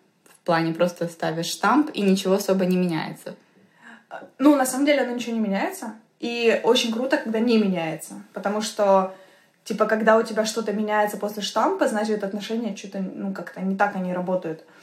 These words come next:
Speaker 2: У меня лично что менялось, это уровень ответственности. То есть я, типа, когда я расписалась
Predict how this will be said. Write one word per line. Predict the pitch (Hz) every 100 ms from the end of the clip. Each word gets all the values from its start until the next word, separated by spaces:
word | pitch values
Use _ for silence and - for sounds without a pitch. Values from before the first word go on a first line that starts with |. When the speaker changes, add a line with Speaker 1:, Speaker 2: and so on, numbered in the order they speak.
| - -
Speaker 2:
У | 233
меня | 240 247 220
лично | 196 190 - 190
что | 175 -
менялось, | 196 190 208 320 302 220
это | 202
уровень | 196 220 220 208 214
ответственности. | 202 196 190 190 180 202
То | 196
есть | 202 196 -
я, | 208 208
типа, | 208 214 202 185 - - _ _ _ _ _
когда | - 196 202 208 196
я | 202
расписалась | 196 196 - 190 226 403 453